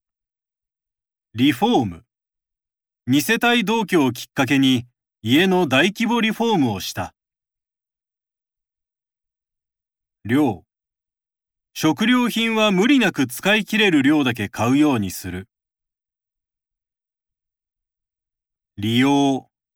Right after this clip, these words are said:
最近デリバリーサービスをよく利用している。両方。仕事と育児、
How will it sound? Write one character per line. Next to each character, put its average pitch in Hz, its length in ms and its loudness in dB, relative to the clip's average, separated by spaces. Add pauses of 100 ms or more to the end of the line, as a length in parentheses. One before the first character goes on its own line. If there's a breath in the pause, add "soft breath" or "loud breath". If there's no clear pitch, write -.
(1000)
最 170 320 0
近 196 320 0
デ 139 140 4
リ 190 100 2
バ 220 140 0
リ 220 160 -2
ー - 20 -2
サ 220 220 0
ー - 20 -2
ビ 156 100 0
ス 139 160 -4
を 120 120 0
よ 143 180 0
く 165 140 2
利 107 160 -2
用 131 200 2
し - 120 -6
て 123 160 0
い 110 100 0
る。 95 220 -8 (3250)
両 175 360 2
方。 127 380 -2 (1600)
仕 - 240 -2
事 202 260 0
と 202 140 0
育 190 300 0
児、 98 240 -10